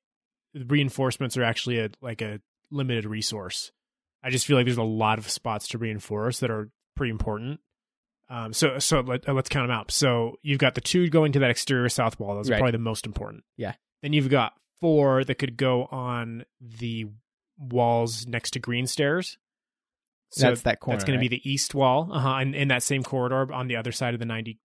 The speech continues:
Speaker 1: turn.
Speaker 2: Oh.
Speaker 1: So that's, that takes four. So now you're down to four left. Uh,
Speaker 2: And that corner is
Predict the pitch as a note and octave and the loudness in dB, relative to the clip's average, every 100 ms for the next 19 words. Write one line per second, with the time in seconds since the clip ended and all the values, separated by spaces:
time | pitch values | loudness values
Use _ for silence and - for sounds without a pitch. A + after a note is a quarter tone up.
0 | - A2 A2 A2 A2+ A2+ A2+ A2 G#2 G2+ | -6 -2 2 2 2 2 2 2 0 -4
1 | - D#3+ C#3 - - D3 D#3+ D3+ - D3 | -4 0 2 0 -2 0 0 0 0 2
2 | A#2 G2 G#2+ _ _ - C#3+ D3+ D#3+ C#3+ | 2 0 -6 _ _ 0 4 6 6 4
3 | A#2 - C#3+ C3 A#2+ A2+ C#3+ - - _ | 0 0 2 4 4 2 0 -4 -16 _
4 | _ _ _ _ _ _ B2 A#2 A2+ A#2 | _ _ _ _ _ _ -4 -2 0 0
5 | G#2+ - B2 A2 G2+ | -2 -4 -4 -2 -4